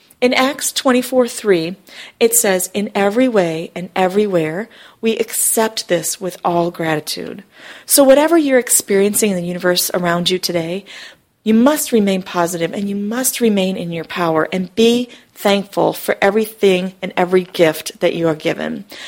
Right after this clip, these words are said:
You know, gratitude is a very powerful energy.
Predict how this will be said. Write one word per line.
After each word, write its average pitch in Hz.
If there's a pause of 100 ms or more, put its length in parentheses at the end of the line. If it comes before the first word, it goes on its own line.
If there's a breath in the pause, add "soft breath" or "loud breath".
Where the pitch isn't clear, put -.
(280 loud breath)
You 240
know, 240
gratitude 233
is 196
a 180
very 180
powerful 175
energy. 160